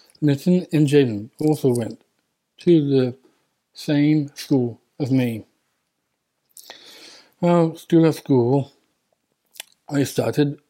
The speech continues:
work experience, just like the other boys in my class. I was unsure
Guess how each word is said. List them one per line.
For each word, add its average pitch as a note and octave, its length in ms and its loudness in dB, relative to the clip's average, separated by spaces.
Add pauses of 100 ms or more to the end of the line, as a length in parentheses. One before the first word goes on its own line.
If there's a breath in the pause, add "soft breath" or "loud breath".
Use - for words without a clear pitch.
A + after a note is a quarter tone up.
work D3+ 340 2 (200)
experience, - 720 -4 (600 loud breath)
just - 600 -4 (460)
like - 460 -8 (180)
the C#3+ 120 2
other C#3+ 220 0
boys B2+ 600 -2 (100)
in B2 380 -4 (180)
my B2 180 -4
class. - 560 -10 (1080 loud breath)
I D#3 200 -2
was C3 420 0 (140)
unsure C3 720 -2